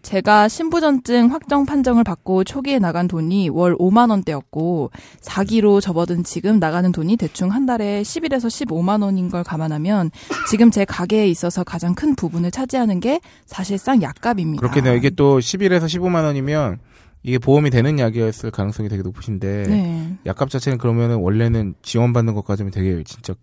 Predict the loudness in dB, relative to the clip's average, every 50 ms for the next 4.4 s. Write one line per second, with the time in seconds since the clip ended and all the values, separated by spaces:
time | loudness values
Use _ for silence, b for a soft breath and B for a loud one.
0 | _ _ -20 -20 -10 -8 -6 -6 -6 -6 -8 -10 -10 -10 -10 -10 -10 -10 -10 -12
1 | -10 -4 -2 0 0 0 0 -2 -4 -6 -8 -8 -10 -10 -12 B B B B B
2 | B B B B B B B B B -4 -2 -2 0 0 0 0 0 0 0 2
3 | 4 4 4 4 4 2 4 2 2 2 0 -2 -2 -2 -4 -4 -4 -4 -6 -6
4 | -8 -6 -6 -2 -2 0 0 -2